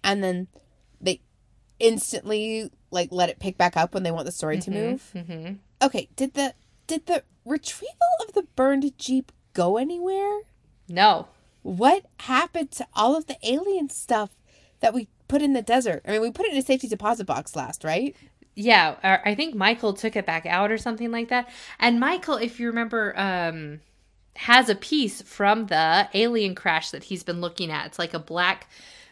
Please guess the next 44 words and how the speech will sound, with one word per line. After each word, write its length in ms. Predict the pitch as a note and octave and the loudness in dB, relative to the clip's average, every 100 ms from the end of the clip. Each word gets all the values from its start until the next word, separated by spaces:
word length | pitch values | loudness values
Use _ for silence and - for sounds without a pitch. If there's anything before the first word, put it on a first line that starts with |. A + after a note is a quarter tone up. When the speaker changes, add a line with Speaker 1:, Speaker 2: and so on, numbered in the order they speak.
| _ | _
Speaker 2:
flared 680 | - - G3 F#3+ F#3+ F#3+ F#3 | -18 -6 -2 0 2 0 -2
cylinder. 720 | - G3 G3 G#3 A3 A#3 C#4 - _ _ _ | -4 -2 0 -2 -2 -2 -4 -8 _ _ _
And 180 | F#3+ G3 | -2 2
that's 200 | G#3 A3+ | 4 2
where 140 | G#3+ F#3 | 0 -2
Max 400 | F#3 F#3 G3 G3 | 2 0 0 -8
is 120 | F#3 | -6
just 200 | F3+ F3+ | -4 2
like, 320 | F3 E3 - _ - - _ - | 2 2 -4 _ -20 -20 _ 0
"Why 180 | F#3+ G#3+ | 6 6
are 40 | |
you 120 | A3 G3 | 6 0
still 240 | - F3+ | -2 -2
looking 300 | F#3+ G3 F#3 | -2 -2 -4
at 100 | E3 | -2
that? 180 | D3+ D3+ | -2 -2
It 80 | D#3 | -2
doesn't 280 | F3+ F#3 F3 | -4 -4 -6
mean 180 | E3+ | -4
anything. 440 | D#3+ D#3+ D#3 E3+ D#3 | -4 -6 -6 -8 -8
It's 180 | D3 F#3 | -8 -4
not 180 | E3 | -2
important." 480 | D3 D3 E3 D3 F#3 | -4 -6 -6 -6 -6
And 140 | E3 F3 | -8 -6
I'm 160 | E3+ | -4
just 180 | E3 E3 | -6 -6
like, 220 | F3 E3+ - - - _ - | -4 -4 -8 -20 -20 _ -6
"This 220 | F4 A4+ | -4 -4
is 160 | G4 | -4
not 320 | C4 C#4 B3+ - | 0 2 2 2
our 160 | G#3 | 0
Max 420 | G#3 G#3+ G3 - - | 2 2 0 -2 -10
from 160 | F#3 | -8
season 380 | F3+ A3 G3 F#3 | -6 -6 -4 -4
one, 340 | F3 D#3 C#3+ - - | -2 -4 -4 -10 -4
like, 280 | D#3+ - | -4 -4
at 100 | D#3+ | -6
all. 480 | D#3+ E3 D3+ C3+ - _ - | 0 2 2 -2 -10 _ -8
At 180 | E3+ - | -6 0
all, 240 | F3+ E3+ | 2 2
at 140 | D#3 - | 0 -4
all, 200 | D#3+ D3 | -4 -2
at 100 | D3+ | -4
all." 340 | D3+ D3 | -6 -6